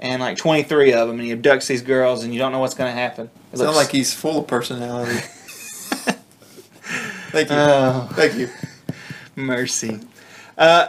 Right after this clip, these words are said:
Speaker 1: don't know what the twist will be. That's, that's kind of the trademark of M. Night Shyamalan movies.
Speaker 2: I guess his last twist. But I wanna say the twist, I'm gonna go on record, the girls aren't real that he kidnaps.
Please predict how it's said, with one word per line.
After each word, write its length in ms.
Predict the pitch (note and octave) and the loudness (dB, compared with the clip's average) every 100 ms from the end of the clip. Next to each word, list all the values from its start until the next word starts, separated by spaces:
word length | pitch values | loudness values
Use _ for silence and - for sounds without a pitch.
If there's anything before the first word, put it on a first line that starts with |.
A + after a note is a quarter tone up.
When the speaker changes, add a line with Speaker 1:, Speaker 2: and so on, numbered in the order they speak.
| - | 2
Speaker 1:
don't 160 | A3 A#3+ | 2 4
know 100 | A#3 | 4
what 160 | A#3+ A3 | 4 2
the 60 | |
twist 440 | - A3+ G#3+ - D#3 | -2 0 0 0 -4
will 80 | |
be. 180 | C3 A#2+ | -2 0
That's, 240 | C3+ F3+ G3+ | 2 2 2
that's 240 | F3+ F3+ | 0 2
kind 240 | A3+ G#3+ | 4 6
of 140 | F#3+ E3+ | 4 2
the 60 | |
trademark 640 | E3+ - F#3+ F3+ D#3+ D3+ D3 | -2 2 4 4 2 0 0
of 120 | C3+ | -2
M. 140 | D3+ D#3 | 0 -2
Night 160 | C#3+ | -2
Shyamalan 840 | - D#3+ C#3+ C3 B2+ B2+ B2+ C3 - _ - | 0 2 4 2 0 -2 -2 -6 -10 _ -2
movies. 500 | C#3 C#3 A#2 A#2+ - | -2 0 -6 -8 -6
Speaker 2:
I 100 | F3+ | -4
guess 280 | G#3+ C4 - | 0 -2 -2
his 120 | B2 | -2
last 320 | C#3 C#3+ - | 0 0 -2
twist. 500 | C3 A#2+ A#2 - - _ _ _ - - | -6 -6 -6 -14 -20 _ _ _ -4 2
But 160 | G3 | 4
I 80 | F#3 | 4
wanna 160 | A3 G#3+ | 4 2
say 180 | G#3 | 4
the 120 | F3 - | 2 2
twist, 360 | G3+ G3+ - | 0 0 -2
I'm 160 | D3+ D#3 | -6 -6
gonna 160 | D#3 | -4
go 120 | D3 D3+ | 0 0
on 140 | D3 | 2
record, 460 | D3+ D3+ F#3 F#3 F3 _ _ _ _ _ _ _ _ C#3 | 0 2 -2 -4 -8 _ _ _ _ _ _ _ _ -8
the 120 | C#3 | -4
girls 260 | D3+ D#3 | 0 0
aren't 180 | D3 C#3+ | 0 -2
real 200 | D3+ D#3 | -2 -2
that 100 | B2+ | -2
he 60 | A2+ | -6
kidnaps. 720 | B2+ A#2 A2+ A#2 - - | -8 -8 -8 -10 -14 -16